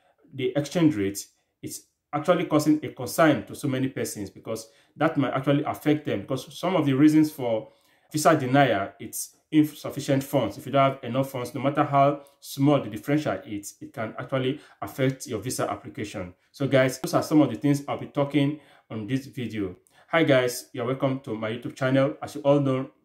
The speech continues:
my name is Victor. If you are new to this channel, in this channel, I talk about ways you can migrate to the United Kingdom, either through the skilled worker migration route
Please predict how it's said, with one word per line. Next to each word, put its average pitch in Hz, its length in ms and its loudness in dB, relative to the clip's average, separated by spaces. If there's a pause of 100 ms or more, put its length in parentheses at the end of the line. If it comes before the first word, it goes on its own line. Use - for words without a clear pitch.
my 117 140 -6
name 117 180 -4
is 101 100 -6
Victor. 151 420 0 (280)
If 151 120 -4
you 156 60 6
are 147 40 6
new 170 140 4
to 156 120 2
this 156 140 2
channel, 143 560 4
in 131 80 -6
this 151 140 2
channel, 143 420 2 (440)
I 120 100 -8
talk 139 320 -2
about 131 280 2
ways 127 280 2
you 110 100 -10
can 107 240 -6
migrate 107 320 -4
to 104 60 -10
the 101 40 -10
United 120 340 -6
Kingdom, 127 420 -4 (340)
either 131 200 2
through 127 200 -6
the 110 80 -6
skilled 139 360 0
worker 127 300 -2
migration 123 640 -4
route 135 320 0